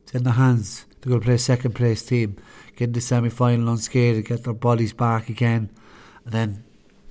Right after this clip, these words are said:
they're gonna shape up and do the, do the job. Much like the Martins, you know, they got the job,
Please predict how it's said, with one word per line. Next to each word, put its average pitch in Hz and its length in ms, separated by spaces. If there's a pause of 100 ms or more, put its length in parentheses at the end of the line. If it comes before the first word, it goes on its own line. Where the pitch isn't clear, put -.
(180)
they're 110 120
gonna 107 180
shape 110 320
up 107 140
and 107 80
do 107 120
the, 110 140
do 110 200
the 107 100
job. 101 380 (960)
Much 285 220
like 254 160
the 247 80
Martins, 214 800
you 170 160
know, 180 380
they 160 120
got 190 320
the 185 80
job, 170 600